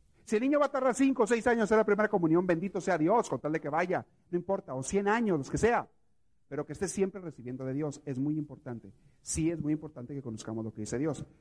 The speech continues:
claro, pero luego, por supuesto, hay que hacerlo vida. ¿De qué le sirve a uno conocer si no lo hace uno vida? Hay que hacerlo vida. Y para eso desde niño, al niño se le enseña a rezar, se le enseña a hablar de Dios,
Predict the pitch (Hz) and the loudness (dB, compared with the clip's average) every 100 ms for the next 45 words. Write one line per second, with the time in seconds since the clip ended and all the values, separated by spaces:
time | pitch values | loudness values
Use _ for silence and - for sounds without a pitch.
0 | _ - 135 139 104 - _ _ 110 104 | _ -4 0 0 -2 -12 _ _ -8 -6
1 | 117 160 202 165 143 135 190 170 131 113 | -4 -6 -4 -8 -8 -10 -10 -8 -8 -6
2 | 107 151 127 90 _ _ _ _ _ _ | -4 -2 -4 -8 _ _ _ _ _ _
3 | _ _ _ _ _ - 135 160 165 175 | _ _ _ _ _ -10 -2 -2 0 0
4 | 156 160 160 156 143 135 147 147 139 135 | 2 0 0 -4 -6 -2 -2 0 0 0
5 | 127 135 135 139 110 _ _ _ _ _ | 0 0 2 0 -4 _ _ _ _ _
6 | _ _ _ _ _ _ _ _ - 120 | _ _ _ _ _ _ _ _ -10 -6
7 | 135 160 139 127 110 101 - _ 123 - | -6 -6 -6 -6 -6 -10 -14 _ -8 -2
8 | 127 143 185 170 151 147 139 - 117 127 | -2 0 -2 0 0 -2 -4 -6 -4 -4
9 | 131 113 104 107 135 160 156 139 - _ | -6 -10 -8 -6 -6 -6 -6 -6 -8 _
10 | _ 110 98 113 127 123 131 117 117 | _ -12 -8 -4 -4 -4 -4 -4 -6